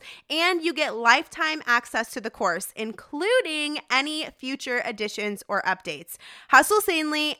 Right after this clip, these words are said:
as you know, at least I hope you know, it's not just a cutesy name for my business.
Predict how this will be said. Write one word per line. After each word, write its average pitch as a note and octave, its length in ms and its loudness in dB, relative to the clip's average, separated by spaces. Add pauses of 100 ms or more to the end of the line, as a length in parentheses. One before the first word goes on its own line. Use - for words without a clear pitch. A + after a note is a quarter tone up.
as A3+ 240 6
you D#4 100 2
know, G3 320 4
at F#3 100 -2
least G3 220 -4
I A#3 80 2
hope B3 260 -2
you G3 60 -8
know, E3 280 -4 (220)
it's D#4+ 220 0
not D#4 220 6
just F#4+ 180 -2
a G4+ 80 0
cutesy D4+ 400 -6
name B3 200 -4
for B3+ 120 -6
my G#3+ 160 0
business. F#3 560 -8